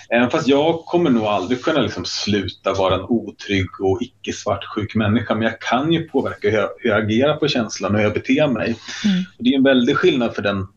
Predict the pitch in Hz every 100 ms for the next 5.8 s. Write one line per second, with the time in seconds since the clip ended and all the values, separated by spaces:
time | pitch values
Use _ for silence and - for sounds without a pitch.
0 | _ _ _ _ - - - 135 123 -
1 | 123 113 117 127 95 - - 98 - 76
2 | - - - - - - _ - 240 240
3 | 415 _ - - - 247 - - - 131
4 | 156 131 123 120 120 120 - - - 123
5 | 120 123 127 113 120 123 107